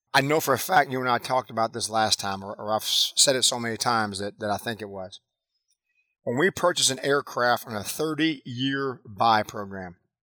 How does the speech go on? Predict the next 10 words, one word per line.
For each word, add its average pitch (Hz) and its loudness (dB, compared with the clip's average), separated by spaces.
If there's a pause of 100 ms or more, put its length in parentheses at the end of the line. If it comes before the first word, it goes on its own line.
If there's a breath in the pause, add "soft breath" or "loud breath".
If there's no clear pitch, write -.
(920)
it 165 8
is 151 6
non-negotiable 131 2 (560)
how 117 0
much 110 -2
air 123 0
goes 117 -6
in 101 -6
the 98 -8
tire, 147 2